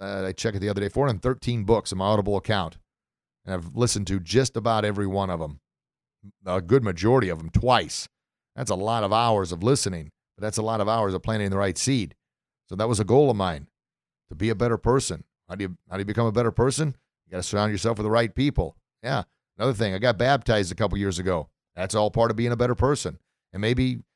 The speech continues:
uh, the spiritual side, that, that isn't for you, and that's okay. I just want you to think about this. Maybe the goal here is, on the spiritual side, realize that you are just a speck in the universe. You are not the universe.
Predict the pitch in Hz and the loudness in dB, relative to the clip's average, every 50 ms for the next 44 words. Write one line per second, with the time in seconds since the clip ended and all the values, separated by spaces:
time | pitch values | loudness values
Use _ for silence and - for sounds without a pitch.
0 | _ _ _ _ - 104 101 101 101 104 98 - - 131 131 131 131 131 117 - | _ _ _ _ -6 -4 -4 -2 -2 -4 -4 -2 0 2 2 2 0 -2 0 0
1 | 123 127 139 147 143 117 120 117 - 120 120 127 127 117 131 120 - 123 120 131 | 0 0 0 0 0 0 -2 -2 -2 -2 -2 0 0 0 -2 -2 -2 0 2 2
2 | 151 151 139 139 139 - - 135 135 110 - - 147 147 110 80 73 - _ _ | 2 2 2 0 0 0 0 0 0 0 2 2 2 2 2 0 -4 -8 _ _
3 | _ _ _ _ _ _ _ - 104 104 92 101 120 120 98 101 101 92 117 110 | _ _ _ _ _ _ _ -8 -6 -4 0 0 0 0 0 0 0 0 0 2
4 | 98 98 95 87 82 110 123 107 82 - - - - _ _ _ _ _ _ _ | 2 2 2 2 2 2 2 2 2 -2 -4 -8 -10 _ _ _ _ _ _ _
5 | _ _ _ - 104 123 120 117 104 104 90 90 117 123 123 120 107 98 123 135 | _ _ _ -6 -2 0 0 2 0 0 2 4 6 6 6 6 6 4 4 4
6 | 127 107 101 98 101 - - _ _ _ _ _ _ _ _ _ _ _ _ _ | 4 4 4 4 2 -2 -6 _ _ _ _ _ _ _ _ _ _ _ _ _
7 | _ _ _ _ _ _ _ _ _ _ _ _ _ - 104 104 95 - - - | _ _ _ _ _ _ _ _ _ _ _ _ _ -4 -4 -2 -2 0 2 6
8 | 135 131 127 - - 104 92 - 113 98 98 98 98 92 85 - _ _ _ _ | 6 6 6 4 2 0 2 2 2 2 2 0 0 -4 -8 -14 _ _ _ _
9 | _ _ 113 127 135 131 117 107 104 101 101 95 87 90 101 98 - _ - 90 | _ _ 0 2 4 4 6 4 4 4 2 0 -2 -2 -2 -2 -4 _ -12 -6
10 | 101 127 139 135 123 113 104 95 85 - - 101 95 110 95 - 92 - - - | 0 4 4 6 6 4 2 0 -2 -6 -6 -4 -4 -4 -4 -4 -4 -4 -4 -2
11 | 131 127 123 - 113 104 95 95 95 92 90 82 95 92 90 - - 107 113 110 | -2 -2 0 0 -2 -4 -4 -4 -4 -4 -2 -2 -2 -2 -2 -2 -2 0 0 0
12 | 104 104 107 113 120 123 117 110 - _ - 92 87 95 95 101 104 104 92 87 | 0 0 0 0 2 2 2 2 0 _ -10 -8 -6 -4 -2 0 0 0 -2 -2
13 | 85 90 87 80 80 - - - | -2 -2 -4 -4 -6 -8 -12 -12